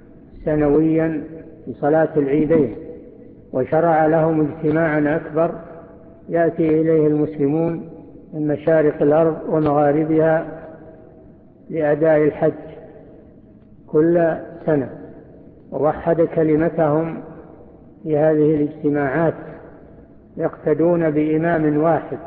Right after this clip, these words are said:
في الصلوات الخمس وفي الجمعة وفي الأعياد، وكذلك يجتمعون على أداء المناسك، مناسك الحج،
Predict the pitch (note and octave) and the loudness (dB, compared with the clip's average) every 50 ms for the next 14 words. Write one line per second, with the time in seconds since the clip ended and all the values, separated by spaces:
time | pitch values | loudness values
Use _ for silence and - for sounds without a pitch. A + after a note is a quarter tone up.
0 | - - - - - - - - - - - - - - - - - - - - | -16 -18 -20 -20 -20 -20 -20 -20 -20 -20 -20 -20 -20 -20 -20 -20 -20 -20 -16 -14
1 | - C#3 - - - D3 D3 D3 D3 D3 D#3 E3 D3+ D3 D3 - - - - - | -12 -12 -12 -6 -2 0 2 4 4 4 4 4 4 2 0 -2 -10 -14 -16 -16
2 | - - - - - D3+ - - - D3+ D#3 D#3 D3+ D3 - - - - - - | -18 -18 -18 -12 -12 -12 -10 -4 -2 0 0 0 -2 -4 -8 -12 -16 -18 -20 -20
3 | - - - - - - - - - - - - - - - - - - - E3+ | -20 -20 -20 -20 -20 -20 -20 -20 -20 -20 -20 -20 -20 -20 -20 -20 -20 -14 -8 -6
4 | D#3 B2 D3 D3 C#3+ C3 D#3+ E3+ E3 E3 D#3+ D3 D#3 D#3+ D#3 C#3+ - - - - | -2 0 0 0 2 2 2 2 2 2 0 0 0 0 -2 -2 -6 -10 -16 -18
5 | - - - - - - - - - - - - - - - - - C#3 C3+ D3 | -20 -20 -20 -20 -20 -20 -20 -20 -20 -20 -20 -20 -20 -20 -20 -12 -8 -6 -4 -2
6 | D3 C3+ B2+ C#3+ D#3+ E3 D#3+ D#3 D#3 D3 - - - - - - - - - - | -2 0 2 2 4 4 4 4 2 0 -2 -6 -12 -16 -16 -18 -20 -20 -20 -20
7 | - - - - - - - - - - - - - D3 - E3 D3 D3 E3 E3 | -20 -20 -20 -20 -20 -20 -20 -20 -20 -20 -16 -12 -12 -6 -2 -2 0 2 4 4
8 | D#3+ D#3 D#3 D3+ - D#3 D3+ D#3 D3+ D3 - - D#3+ D#3 D#3 D3 C#3 D#3 D#3+ D#3+ | 4 2 2 0 2 2 2 2 2 0 -4 -4 -4 -2 0 0 0 0 0 0
9 | D#3 C#3+ C#3 D3 D3+ D3+ D3 C#3+ - C#3 C3+ D3+ D#3 D3+ D#3 D3+ D3 C#3+ C#3+ C#3 | 0 0 0 0 2 2 0 0 -2 -2 0 2 2 2 2 2 0 0 -2 -2
10 | C#3 D3+ D#3+ D#3 D3+ - - D3+ - - - - - - - - C#3+ D3+ D#3 D3+ | -2 -2 -2 -4 -4 -6 -8 -10 -10 -12 -16 -20 -20 -16 -12 -8 -6 -4 -4 -4
11 | D3 - D3 - - C#3+ C3+ - - E3+ D3+ | -4 -6 -10 -8 -6 -6 -6 -2 0 -2 -2